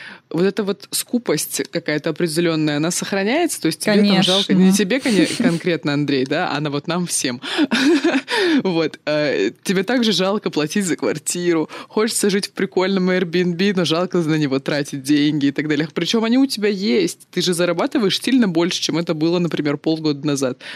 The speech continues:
Speaker 1: Но все равно жалко, что ли?
Speaker 2: Ну, смотри, как оно получается. Я щас за Андрея отвечу, просто у меня тоже есть эта проблема.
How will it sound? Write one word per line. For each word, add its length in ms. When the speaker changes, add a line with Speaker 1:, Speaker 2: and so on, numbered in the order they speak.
Speaker 1:
Но 80
все 160
равно 220
жалко, 360
что 260
ли? 100
Speaker 2:
Ну, 140
смотри, 360
как 180
оно 160
получается. 420
Я 40
щас 180
за 140
Андрея 300
отвечу, 340
просто 300
у 40
меня 180
тоже 220
есть 220
эта 140
проблема. 560